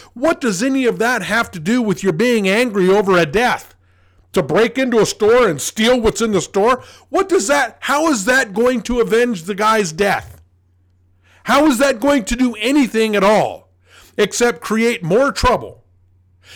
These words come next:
And nobody wants to seem to do anything about it. Nobody wants to step up and bring the law and bring these citizens within the confines of the law.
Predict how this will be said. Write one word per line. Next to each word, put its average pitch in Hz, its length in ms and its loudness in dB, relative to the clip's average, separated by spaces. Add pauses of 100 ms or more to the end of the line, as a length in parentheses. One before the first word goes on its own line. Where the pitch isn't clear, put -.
(140)
And 175 300 2
nobody 294 500 4
wants 262 360 2
to 262 160 -4
seem 254 380 -2
to 208 120 0
do 233 220 0
anything 254 400 0
about 214 340 2
it. - 160 -10 (240)
Nobody 285 480 2
wants 269 320 2
to 233 140 -6
step 233 400 -2
up 208 260 0 (140)
and 165 200 0
bring 226 380 4
the 220 140 4
law 185 760 4 (420)
and 151 180 -2
bring 247 320 4
these 269 220 4
citizens 208 600 0
within 214 280 2
the 240 100 0
confines 220 640 0
of 170 120 -4
the 165 80 0
law. 151 580 2